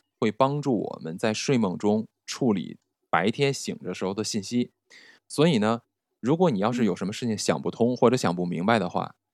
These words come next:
Speaker 1: 你就可以在你睡前去接收一下这个信息。比如说我重新把资料看一看，或者我可以去听一听，啊，然后呢，你就去睡觉。
Speaker 2: 嗯。
Speaker 1: 睡完觉以后呢，你就会发现第二天早晨起来的时候再去处理这个问题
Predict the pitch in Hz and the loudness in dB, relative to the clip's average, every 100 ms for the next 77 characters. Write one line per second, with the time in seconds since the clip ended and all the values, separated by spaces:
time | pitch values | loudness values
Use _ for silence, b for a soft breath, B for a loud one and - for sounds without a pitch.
0 | _ _ 101 131 123 - 123 113 87 113 | _ _ 0 4 4 4 2 2 0 0
1 | 95 - - 120 107 - 87 90 107 - | 0 -4 -2 0 0 -2 -4 -4 -6 -10
2 | - 104 92 135 131 147 135 104 87 90 | -2 -2 -2 -2 0 2 0 -2 -6 -8
3 | 90 87 - 92 - 92 95 113 95 78 | -8 -10 -8 -8 -4 -4 2 2 2 0
4 | 62 52 - 98 123 113 73 - 110 98 | -2 -6 -6 -4 0 0 -2 2 2 2
5 | - 135 113 92 101 85 - _ _ - | 0 0 0 0 -2 -2 -8 _ _ -4
6 | 107 107 - - 101 - 92 - 139 107 | 2 2 2 -2 -4 -4 -6 -4 -2 -2
7 | 80 95 95 - _ _ _ 92 65 95 | -2 -4 -6 -8 _ _ _ -6 -2 -2
8 | 131 151 90 69 - 226 - 80 95 - | 0 0 0 -2 -2 -2 -6 -4 -4 -6
9 | _ _ _ - 160 135 151 160 104 92 | _ _ _ 0 2 2 4 4 4 0
10 | 151 127 101 92 92 95 107 107 117 - | 0 0 -2 -6 -8 -6 -6 -4 -6 -8
11 | - 127 110 131 - - - 127 - - | -2 -2 0 -6 -4 -6 -4 -8 -6 -8
12 | 85 95 95 82 87 156 147 - 95 - | -6 -6 -6 -8 -4 -2 -2 -2 -6 0
13 | 117 90 - 90 95 101 85 - | 0 0 -4 -4 0 0 -2 -10